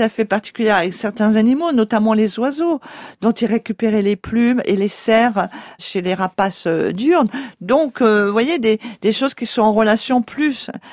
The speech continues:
avec le domaine de, de, de l'esthétique, de la parure, mais aussi des domaines, euh, symboliques. Par exemple, la grotte de Bruniquel, dans le Tarn-et-Garonne, où des Néandertaliens sont, ont pénétré dans cette grotte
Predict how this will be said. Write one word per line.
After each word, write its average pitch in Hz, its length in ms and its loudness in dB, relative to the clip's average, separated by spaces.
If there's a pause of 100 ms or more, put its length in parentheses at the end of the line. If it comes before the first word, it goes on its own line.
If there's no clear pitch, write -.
(120)
avec 220 260 2
le 220 80 2
domaine 220 380 2
de, 180 240 -2 (320)
de, 160 120 0
de 196 120 0
l'esthétique, 226 720 0
de 214 220 -2
la 190 240 0
parure, 254 380 2
mais 262 200 2
aussi 262 400 -2
des 202 160 -2
domaines, 190 460 -2
euh, 160 380 -2
symboliques. 202 560 0
Par 226 160 0
exemple, 214 520 -4
la 196 120 0
grotte 202 240 -2
de 196 100 -8
Bruniquel, 196 720 -6
dans 214 100 -2
le 185 140 -4
Tarn-et-Garonne, 185 800 -4 (460)
où 302 240 6
des 214 160 2
Néandertaliens 214 920 0
sont, - 580 -6 (160)
ont 185 80 -2
pénétré 233 480 2
dans 208 100 2
cette 214 220 -2
grotte 214 260 0